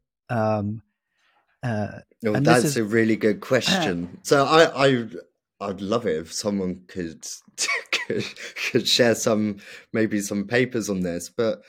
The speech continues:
Speaker 2: from the way I understand mindsets, you are not born with values.
Speaker 1: Yeah, that's right.
Speaker 2: Your
Speaker 1: You,
Speaker 2: value,
Speaker 1: you, you,
Speaker 2: your
Speaker 1: you
Speaker 2: values are
Speaker 1: Yeah, yeah.
Speaker 2: developed through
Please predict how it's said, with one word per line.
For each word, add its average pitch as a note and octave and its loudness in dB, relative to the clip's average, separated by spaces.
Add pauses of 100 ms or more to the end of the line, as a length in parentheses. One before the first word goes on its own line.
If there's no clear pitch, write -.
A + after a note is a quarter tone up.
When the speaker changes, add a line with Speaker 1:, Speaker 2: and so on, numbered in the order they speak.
(220)
Speaker 2:
from C3 0
the A#2+ -4
way C3 4
I C3 6
understand F#2+ -4
mindsets, F2+ -8 (180)
you A2 -2
are A2 2
not A#2+ -2 (100)
born C2+ -8 (520)
with F2 -8
values. D2+ -6 (540)
Speaker 1:
Yeah, F3+ -4
that's D#3+ -4
right. E3+ -2
Speaker 2:
Your A#2 4
Speaker 1:
You, - 6
Speaker 2:
value, C3 6
Speaker 1:
you, D#3+ 2
you, D#3 -10
Speaker 2:
your A#2 4
Speaker 1:
you A2 2
Speaker 2:
values A2+ 2
are G2 2
Speaker 1:
Yeah, F3+ -8
yeah. F#3+ -12
Speaker 2:
developed A2+ -2
through G2 -4